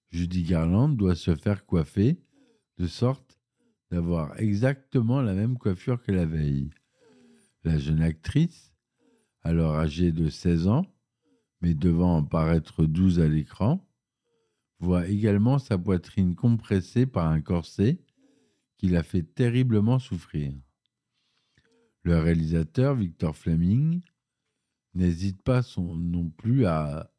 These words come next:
arrêter ses éclats de rire puérils par des claques plus généreuses.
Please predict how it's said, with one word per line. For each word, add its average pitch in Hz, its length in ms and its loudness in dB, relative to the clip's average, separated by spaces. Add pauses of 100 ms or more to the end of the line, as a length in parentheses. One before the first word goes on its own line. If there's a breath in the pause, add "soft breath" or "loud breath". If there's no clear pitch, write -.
(100)
arrêter 104 560 0
ses 90 300 0
éclats 92 340 0
de 87 80 -4
rire 87 280 -2
puérils 98 640 2 (600 soft breath)
par 87 220 0
des 87 140 2
claques 123 420 -2
plus 107 180 -4
généreuses. 76 880 2